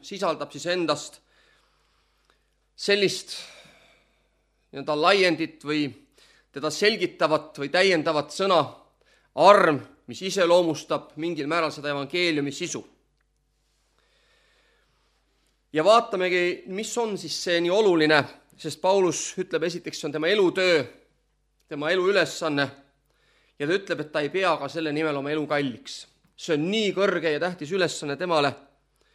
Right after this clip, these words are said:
et ta on valmis jätma selle pärast ka oma elu. Ja ta räägib ka, et seda tööd edasi viies nüüd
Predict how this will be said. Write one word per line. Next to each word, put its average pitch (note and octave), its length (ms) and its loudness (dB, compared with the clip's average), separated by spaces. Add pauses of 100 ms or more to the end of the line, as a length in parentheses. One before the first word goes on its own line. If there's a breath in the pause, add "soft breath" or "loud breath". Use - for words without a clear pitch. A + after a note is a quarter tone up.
(400)
et D#3+ 240 -2
ta E3+ 160 4
on F3 180 4
valmis E3+ 800 0
jätma D#3+ 440 -4
selle D#3 240 0
pärast C#3+ 380 0
ka C#3 160 2 (500)
oma C3+ 240 -2
elu. D3+ 160 4 (1300 soft breath)
Ja D#3+ 120 4
ta F3 280 4
räägib G#3 400 2
ka, G3+ 200 6
et - 280 -6
seda E3 320 -8
tööd G#3 260 2
edasi F#3+ 340 -2
viies F#3 320 -2
nüüd E3+ 220 -2